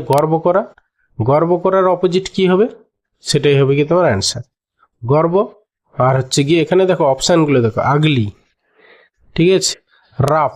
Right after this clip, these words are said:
তারপরে হচ্ছে গিয়ে হাম্বল, গ্রেট, ঠিক আছে। হাম্বল, গ্রেট বা আগলি এইগুলো হবে না, প্রাউড, রাফ, মানে অপশান বি হবে অ্যান্সার এখানে। মসকিটো কি করে? ম্যালেরিয়া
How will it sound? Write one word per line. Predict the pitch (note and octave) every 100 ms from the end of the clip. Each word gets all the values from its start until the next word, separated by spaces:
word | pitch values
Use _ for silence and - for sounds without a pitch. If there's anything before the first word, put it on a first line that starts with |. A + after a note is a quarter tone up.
| - - - _ _ _ _ _ _ _
তারপরে | - C#3 D3 D3+
হচ্ছে | D3 D#3+
গিয়ে | D#3 C4 - -
হাম্বল, | - C#3+ D3+ E3+ B3 - _ _ - A#2+
গ্রেট, | B2+ C#3+ - - - _ _ _ _ _ _ - -
ঠিক | G3
আছে। | F#3+ - -
হাম্বল, | C#3+ E3+ F#3 F#3 F#3 F#3 - _ - D3
গ্রেট | D3 F3 F3 - - - D3+
বা | D3+ D3
আগলি | C#3+ C#3+ F#3 - - _ -
এইগুলো | D3+ F3+ F3
হবে | C#3 B2 D3
না, | A#3 - - _ -
প্রাউড, | C#3+ F3 A3+ - - - -
রাফ, | B2 - - _ _ _
মানে | C3+ D#3+ D3+
অপশান | A#2+ - F3+ A#2+
বি | B2+ A#2
হবে | A2 B2+
অ্যান্সার | F#2+ - F#2 F#2+
এখানে। | G2+ G2+ - _ _ - - - - -
মসকিটো | C#3+ D#3+ - G3 F#3 G3+ G#3 - _ _ _ _ -
কি | F3
করে? | F#3 F#3 D#3+
ম্যালেরিয়া | C#3+ D3+ D3+ D#3